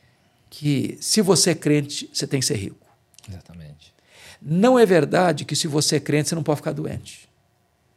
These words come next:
Speaker 1: Não é verdade que aquela pessoa que é mais rica financeiramente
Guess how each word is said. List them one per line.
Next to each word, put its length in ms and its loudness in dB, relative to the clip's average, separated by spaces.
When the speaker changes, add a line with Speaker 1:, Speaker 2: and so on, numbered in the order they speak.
Speaker 1:
Não 220 6
é 80 10
verdade 600 4
que 180 -4
aquela 260 0
pessoa 280 -2
que 120 -4
é 60 2
mais 240 2
rica 320 4
financeiramente 920 -2